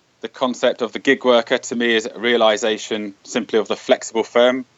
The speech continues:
concept, which was, uh, coined by Atkinson, I think, in the eighties, which was having a set of core workers and peripheral workers.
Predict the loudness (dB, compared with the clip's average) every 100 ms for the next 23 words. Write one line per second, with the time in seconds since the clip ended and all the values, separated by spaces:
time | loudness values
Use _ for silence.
0 | _ -6 -4 -2 -4 -8 -20 -20 _ _
1 | _ -10 -4 -2 -2 -4 -8 0 2 2
2 | 0 0 2 2 0 0 -2 -8 -4 -4
3 | -4 -6 -6 -2 -2 -2 -8 -8 -16 _
4 | _ _ _ _ _ _ _ -8 -6 0
5 | 2 2 2 2 2 -2 -2 0 0 -4
6 | -6 -2 0 2 2 2 0 -6 -6 -8
7 | -10 -10 -8 -8 -6 -4 -2 -2 -4 -10